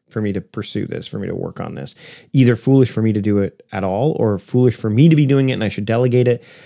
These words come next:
Like, really look at your to-do list and your task list and your project management, all that stuff, and say, "Hey, is this something that is foolish for me to pursue,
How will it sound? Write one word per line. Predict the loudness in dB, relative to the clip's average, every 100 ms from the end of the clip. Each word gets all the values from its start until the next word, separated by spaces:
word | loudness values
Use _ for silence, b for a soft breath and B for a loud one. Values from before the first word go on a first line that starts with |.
| B
Like, | -4 -2
really | -2 0 2 2
look | 4 2 2
at |
your | -4 -4
to-do | -2 0 0
list | 0 -2
and | -4
your | -4
task | -6 -6 -6 -6
list | -6 -6
and |
your | -10
project | -6 -4 -4 -2
management, | -4 -4 -2
all | -2
that | 0 -2
stuff, | -4 -6
and | -6
say, | -4 0
"Hey, | 2 2
is | 0 0
this | -4
something | -4 -4 -2 0
that | 0 -2
is | -4 -6
foolish | -6 0 2 2 -2
for | -4
me | -4
to | -4
pursue, | -6 -8 -6 -6